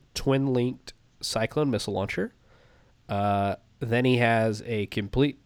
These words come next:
separate fast attack choice. It's a Storm Eagle assault gunship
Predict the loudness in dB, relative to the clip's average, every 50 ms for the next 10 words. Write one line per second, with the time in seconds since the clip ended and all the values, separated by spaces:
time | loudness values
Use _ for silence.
0 | _ _ -8 -6 -2 0 0 0 0 0 0 0 -2 -6 -4 -2 -2 -2 -2 -4
1 | -2 -2 -2 -2 -2 -2 0 2 4 4 2 2 0 -4 -8 -10 -10 -2 0 2
2 | 2 2 2 0 0 2 2 2 2 2 0 -2 -4 -12 -10 -8 -2 -2 -2 -2
3 | -2 -2 -2 -2 -2 0 -2 -2 -2 -4 _